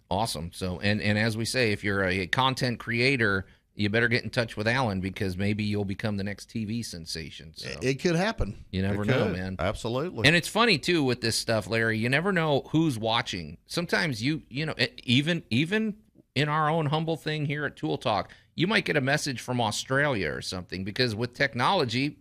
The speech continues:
Speaker 1: anybody can listen anywhere at this point, so.
Speaker 3: Well, you're absolutely right, and you never know, uh, you know, when the next, uh, door might be open, should we say. So you
Speaker 1: Yeah.
Speaker 3: you never know. At the right place at the right time, anything can happen, right?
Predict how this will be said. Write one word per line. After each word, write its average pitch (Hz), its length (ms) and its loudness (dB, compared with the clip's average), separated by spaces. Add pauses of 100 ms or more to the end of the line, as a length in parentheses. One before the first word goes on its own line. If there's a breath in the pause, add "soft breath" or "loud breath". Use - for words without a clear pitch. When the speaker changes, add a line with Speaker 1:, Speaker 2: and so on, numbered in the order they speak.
Speaker 1:
anybody 131 420 -2
can 117 180 -8
listen 120 280 -8
anywhere 98 360 -8
at - 100 -18
this - 140 -20
point, 73 360 -16
so. - 280 -16 (380)
Speaker 3:
Well, 131 160 4
you're 123 180 2
absolutely 113 500 0
right, 98 320 2
and 92 120 -2
you 101 120 0
never 104 300 2
know, 101 420 2
uh, 87 300 -2 (360)
you 87 100 -6
know, 90 100 0
when 92 160 -2
the 90 80 0
next, 95 480 -4
uh, 87 360 0
door 98 260 4
might 95 240 0
be 87 160 -2
open, 107 440 0 (240)
should 104 220 -6
we 101 120 -2
say. 113 440 0
So 92 320 -2
you 90 160 2
Speaker 1:
Yeah. 120 180 0
Speaker 3:
you 95 80 -4
never 98 240 -2
know. 101 180 2
At 95 200 -4
the 90 80 -2
right 98 240 0
place 107 300 -2
at - 40 -18
the 92 100 -6
right 98 260 -2
time, 101 320 -2
anything 98 360 -4
can 87 140 -10
happen, 78 360 -6
right? 76 300 -10